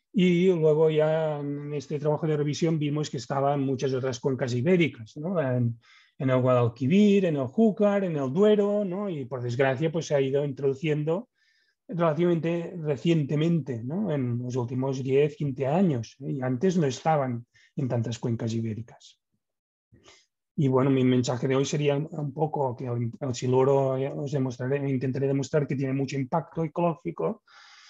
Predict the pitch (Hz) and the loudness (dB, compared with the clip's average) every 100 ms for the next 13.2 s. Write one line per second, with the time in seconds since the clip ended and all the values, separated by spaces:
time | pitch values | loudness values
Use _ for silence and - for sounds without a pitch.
0 | - - 147 170 165 165 165 160 151 165 | -8 -2 2 2 2 2 2 2 2 2
1 | 165 151 147 - 143 127 147 147 165 147 | 2 2 2 2 0 2 0 0 -2 -2
2 | 135 139 135 147 135 156 165 131 113 - | 0 0 -2 -4 0 2 2 0 -4 -6
3 | 113 104 110 101 131 123 - 139 135 120 | -8 -10 -14 -14 -10 -10 -8 -10 -8 -10
4 | 117 127 120 120 131 - 139 143 143 135 | -8 -4 -2 -2 -2 0 2 2 2 2
5 | 143 165 180 202 208 143 139 127 127 - | 2 4 4 4 2 0 0 0 -4 -10
6 | - - _ 156 143 127 127 151 147 - | -20 -20 _ 0 2 2 2 0 -2 -4
7 | 147 143 160 156 156 147 165 175 147 131 | -2 0 2 2 2 -2 0 -2 -2 -6
8 | 120 127 _ _ - 143 143 143 147 143 | -6 -10 _ _ 0 2 4 4 4 4
9 | 143 139 143 165 170 139 127 131 123 131 | 2 2 2 2 0 -2 -2 -2 -4 -8
10 | 143 127 143 131 127 139 131 165 165 165 | -10 -8 -2 -2 0 -2 0 0 2 2
11 | 190 143 131 131 127 131 - 175 165 160 | 2 4 4 2 -2 -8 0 2 2 2
12 | 151 156 180 165 170 175 147 127 139 135 | 0 0 0 -2 -4 -4 -4 -4 -6 -8
13 | - | -14